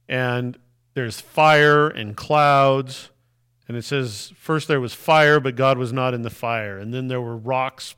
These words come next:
falling all over the place, but God was not in the rocks." And it goes through that. And then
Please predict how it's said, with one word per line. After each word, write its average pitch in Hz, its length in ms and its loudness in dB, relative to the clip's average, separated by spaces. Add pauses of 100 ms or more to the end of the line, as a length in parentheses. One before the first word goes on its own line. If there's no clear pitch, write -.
falling 143 500 0
all 139 140 -2
over 139 160 -4
the 135 80 -8
place, 131 340 -4
but 113 120 -14
God 120 280 -4
was 110 160 -8
not 113 240 -8
in 110 80 -10
the 107 100 -10
rocks." 101 580 -12 (760)
And 123 140 -8
it 117 60 -6
goes 135 280 -2
through 170 240 -2
that. 131 220 2
And 139 160 -6
then 151 400 0